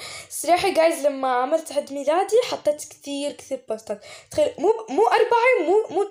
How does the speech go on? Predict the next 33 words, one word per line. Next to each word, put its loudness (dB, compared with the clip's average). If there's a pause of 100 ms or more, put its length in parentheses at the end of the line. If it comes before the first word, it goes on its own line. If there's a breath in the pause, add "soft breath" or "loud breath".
مو -2 (140)
واحد، -2
مو 0
اثنين، -2
مو -6
ثلاثة، 0
مو، -8 (420 loud breath)
مو 0
أربعة. 2 (520)
لا، -4 (220)
أكثر، -10
أكثر. -14 (340 soft breath)
مو، 2
مو 2
خمسة 0
كمان، -2 (100)
مش 0
ستة -2
كمان. -8 (400 loud breath)
لا، 2
كثير. -8
وبجننوا، 0
بجننوا. -4
روحوا، -2
جايز، 0
شوفون، -4
كثير -4
رح -8
تحبوا -8
الصور. -6 (360 loud breath)
كمان 2
حطوا 2
لي 6